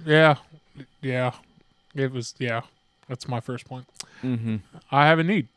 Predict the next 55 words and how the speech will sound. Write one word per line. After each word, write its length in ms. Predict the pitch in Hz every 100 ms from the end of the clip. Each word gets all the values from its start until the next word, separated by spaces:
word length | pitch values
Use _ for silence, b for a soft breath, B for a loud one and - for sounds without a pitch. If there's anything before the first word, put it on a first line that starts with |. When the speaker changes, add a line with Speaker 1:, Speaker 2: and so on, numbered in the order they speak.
| - 127
Speaker 1:
and 220 | 127 123
he 120 | 127
was 160 | 123 117
fitting 280 | 117 110 110
for 240 | 117 117
it. 60 | - _ - B B B B B _
So, 340 | 165 165 147 143
uh, 40 | 160 170 165 165
as 120 | 165
we 160 | 175 165
head 160 | 208
into 380 | 180 165 160 147
this 260 | 139 143 147
week, 160 | 143
kind 220 | 127 180 165
of 120 | 143
the, 100 | 139
really 280 | 147 143 131
the 220 | 127 123
summary 360 | - 139 131
statement 320 | 123 135 127 127
that 80 |
you 80 | 127
had 220 | 127 135
in 120 | 156 143
your 140 | 127
intro 320 | 120 131 123
was 160 | 127 120
that 120 | 127
you 180 | 135 151
have 200 | 147 147
a 40 | 143
need. 380 | 127 127 127 -
This 160 | 135 123
isn't 220 | 143 135
the 80 | 123
first 280 | - 127 -
point. 300 | 131 120 117
This 200 | 127 117
is 80 | 120
just 280 | 123 - - _ _ b b b b b b b
the, 80 | 127
the 140 | 127
main 240 | 123 131 117
point, 200 | 123 131
Speaker 2:
It's 100 | 123
Speaker 1:
right? 60 |
Speaker 2:
my 80 | 123
thesis. 600 | 117 - 160 - 90 -
Speaker 1:
Uh, 360 | 131 120 131 131 -
which 200 | 135 123
is 80 | 123
a 60 |
point. 280 | 113 131 131 - B B B B
Uh, 140 | 156